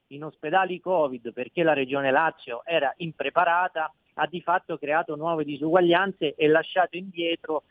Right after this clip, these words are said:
la terapia e la trattazione di altri tipi di patologie. Quindi, eh, insomma, è una regione che nonostante,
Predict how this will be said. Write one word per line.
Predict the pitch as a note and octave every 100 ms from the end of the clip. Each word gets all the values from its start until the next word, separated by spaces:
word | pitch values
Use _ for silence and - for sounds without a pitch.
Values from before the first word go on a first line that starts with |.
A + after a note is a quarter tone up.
| _ -
la | D#3+ E3
terapia | E3+ F3+ E3 E3 E3 D3+
e | C#3+
la | C#3+
trattazione | D3 - F3 E3+ - D#3+ E3 C#3
di | C3+
altri | C#3 C#3 C#3
tipi | B2 A#2 A#2
di | A2+
patologie. | A#2+ A#2+ A#2 A2+ D3 C3+ - - - _
Quindi, | G#3+ G#3+ E3+ - -
eh, | A2 D3
insomma, | D#3 F#3 F3+ E3 -
è | F#3+
una | F#3 E3
regione | G3+ F3+ A3 G#3+
che | D#3+
nonostante, | D3+ D#3+ - - F#3 G3+ - D#3+ D3